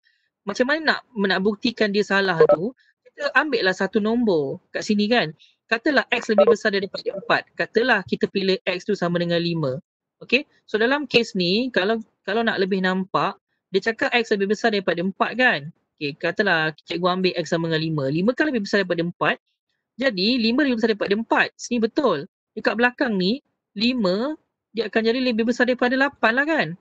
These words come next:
Sebab X sekarang sama dengan lima. Jadi nampak tak yang belakang salah? Okey, jadi disebabkan dua-dua tak, tak betul, di, syarat dia dua-dua kena betul.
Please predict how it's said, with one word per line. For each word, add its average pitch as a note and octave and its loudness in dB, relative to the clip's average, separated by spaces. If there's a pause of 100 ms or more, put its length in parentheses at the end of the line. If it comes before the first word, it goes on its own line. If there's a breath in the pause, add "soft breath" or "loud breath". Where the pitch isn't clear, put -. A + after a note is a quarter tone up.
(180)
Sebab A3 0
X - -6
sekarang C4 -4
sama A#3+ 2
dengan A3+ 2
lima. B3 0 (500)
Jadi B3+ -2
nampak A#3+ 2
tak F3 0
yang G#3 0
belakang G#3+ 0
salah? D#3 -2 (400)
Okey, C#4 -8
jadi B3 2
disebabkan A3+ -2
dua-dua B3 2 (360)
tak, - -6 (200)
tak F#3+ -2
betul, G3 -2
di, B3 0 (160)
syarat A#3 -2
dia B3 0
dua-dua B3 2
kena A#3 0
betul. D#3 0